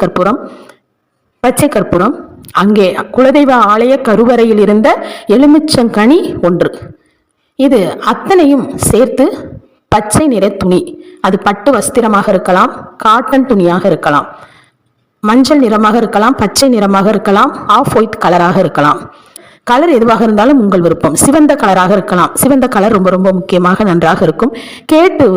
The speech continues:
நிலைவாசல்ல இருக்கிற பட்சத்தில் நீங்க பச்சை பயன்படுத்துவது நன்றாக, மிக மிக நன்றாக இருக்கும். அல்லது சந்தன கலர் பயன்படுத்தலாம், சந்தனம் போன்ற கலர் துணி, இப்படி கலர் உங்கள் விருப்பம். இதனை, இது அத்தனையும் நம்ம மேலே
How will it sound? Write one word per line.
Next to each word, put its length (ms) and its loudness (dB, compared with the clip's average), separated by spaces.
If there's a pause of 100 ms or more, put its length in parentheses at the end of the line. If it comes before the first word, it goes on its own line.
(440)
நிலைவாசல்ல 640 2
இருக்கிற 240 0 (100)
பட்சத்தில் 460 -2 (420)
நீங்க 180 2 (140)
பச்சை 260 0 (100)
பயன்படுத்துவது 600 2
நன்றாக, 400 0 (100)
மிக 220 2
மிக 200 0
நன்றாக 360 0
இருக்கும். 240 -4 (300)
அல்லது 280 4
சந்தன 380 2
கலர் 280 2
பயன்படுத்தலாம், 600 0 (400)
சந்தனம் 420 0
போன்ற 320 0
கலர் 280 0
துணி, 160 0 (380)
இப்படி 180 0 (100)
கலர் 240 2
உங்கள் 220 0
விருப்பம். 280 -2 (580)
இதனை, 240 0 (960)
இது 120 2 (220)
அத்தனையும் 520 0
நம்ம 220 0
மேலே 180 2